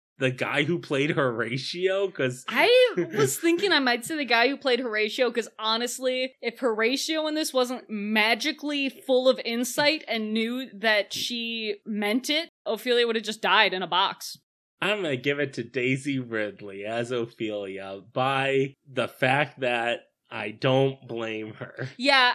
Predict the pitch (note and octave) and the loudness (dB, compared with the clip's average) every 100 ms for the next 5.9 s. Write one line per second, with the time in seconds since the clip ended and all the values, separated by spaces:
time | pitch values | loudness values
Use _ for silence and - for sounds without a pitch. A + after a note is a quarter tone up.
0 | - B3 B3 C4 C4+ C4 C#4+ A#3+ G#3 G3+ | 2 4 4 4 4 2 0 -4 -2 -2
1 | G3+ G3 F#3+ F#3 A3 G#3 G#3 F#3+ F3 G3 | -2 0 0 0 -2 -2 -2 -4 -4 -4
2 | F#3 G#3 F#3+ F3 F3 F3 F3+ E3+ - E3+ | -4 -2 -4 -4 -8 -8 -8 -8 -4 -4
3 | E3 D#3+ D#3+ - G3 F#3 - G3 F3 E3 | -2 0 0 -2 -6 -8 -10 -10 -10 -10
4 | - D#3+ G#3 A#3 B3 - _ - A2 - | -8 -4 -4 -4 -8 -12 _ -6 -4 -6
5 | - - G3 A#3+ B3+ D4+ - - - | -12 -14 -2 0 0 -4 -6 -12 -20